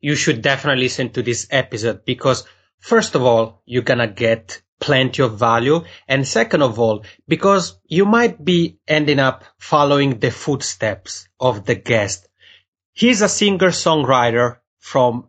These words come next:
L A. Now he's been living in California for a few years. And in addition to playing great music, he's also the voice of independent musicians online. Two years ago,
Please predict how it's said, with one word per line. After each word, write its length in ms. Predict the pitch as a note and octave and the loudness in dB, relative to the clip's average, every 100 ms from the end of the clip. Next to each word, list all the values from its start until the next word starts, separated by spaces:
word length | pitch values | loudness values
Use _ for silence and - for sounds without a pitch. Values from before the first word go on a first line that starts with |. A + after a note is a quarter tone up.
| - | -4
L 280 | C#3+ C3 A#2+ | -2 0 2
A. 420 | A#2 C3+ D#3+ - | 2 0 -4 -8
Now 220 | C3+ B2 A#2+ | -2 0 0
he's 180 | G#2+ | -4
been 180 | - A#2 | -8 -8
living 280 | A#2 A2+ A2+ | -6 -6 -8
in 60 | G#2+ | -8
California 560 | A#2+ A#2 - A#2+ B2 A#2 | -4 -4 0 0 0 -4
for 180 | A2+ | -8
a 60 | G#2+ | -8
few 220 | - F3 | -2 0
years. 420 | D#3 C#3+ D3+ D#3 - - - | 2 2 2 0 -6 -18 -4
And 220 | C#3 C#3+ | -2 0
in 140 | - D#3+ | 0 0
addition 500 | C#3+ F#3+ - D3 C3 | 2 0 2 0 -2
to 320 | C3+ B2 B2 - | -4 -6 -8 -4
playing 580 | C#3+ C3 C3 B2 B2 | 0 2 4 2 -2
great 460 | G2+ A#2+ B2+ B2+ - | -4 0 0 0 -2
music, 440 | B2 B2 C#3 C#3+ - - - | -2 0 -2 -4 -12 -20 -10
he's 200 | C#3 A#2+ | -2 0
also 240 | D#3+ D#3 | 0 2
the 120 | B2+ | 0
voice 400 | A2 B2 B2 A#2 | 2 4 4 2
of 280 | - A#2 - - | -4 -8 -8 -4
independent 720 | C3 A#2+ - B2 A#2 B2 A2+ | -4 -2 -2 -2 0 0 0
musicians 600 | A2+ A2+ A2+ B2+ A#2 - | -2 0 -2 0 -2 -2
online. 560 | C3 B2 A#2 A#2 A2+ A2 - - _ _ | 0 0 2 0 0 -2 -12 -20 _ _
Two 160 | - G#3 | 0 2
years 320 | G3 F#3+ D#3+ | 4 4 2
ago, 400 | C3+ A#2+ A2+ | 2 2 0